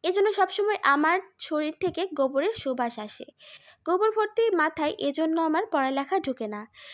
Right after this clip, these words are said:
সেদিন এক বিষয় হোমওয়ার্কও শালুক স্যারদের দিতে পারেনি। দুই হাত লাল করে বাড়িতে এসেছে স্যারদের বেতের মারি খে-, মার খেয়ে। ধ্রুবর ওপর শালুকের ভীষণ ক্ষোভ। ছোটবেলা থেকেই এই লোকটা শালুককে জোর করে সব কিছুতে,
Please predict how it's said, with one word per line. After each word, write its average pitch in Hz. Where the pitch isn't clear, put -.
সেদিন 392
এক 349
বিষয় 339
হোমওয়ার্কও 302
শালুক 262
স্যারদের 254
দিতে 269
পারেনি। 220
দুই 269
হাত 320
লাল 262
করে 302
বাড়িতে 254
এসেছে 302
স্যারদের 339
বেতের 247
মারি 214
খে-, 226
মার 240
খেয়ে। 226
ধ্রুবর 359
ওপর 427
শালুকের 294
ভীষণ 349
ক্ষোভ। 226
ছোটবেলা 415
থেকেই 427
এই 294
লোকটা 285
শালুককে 262
জোর 381
করে 302
সব 254
কিছুতে, 233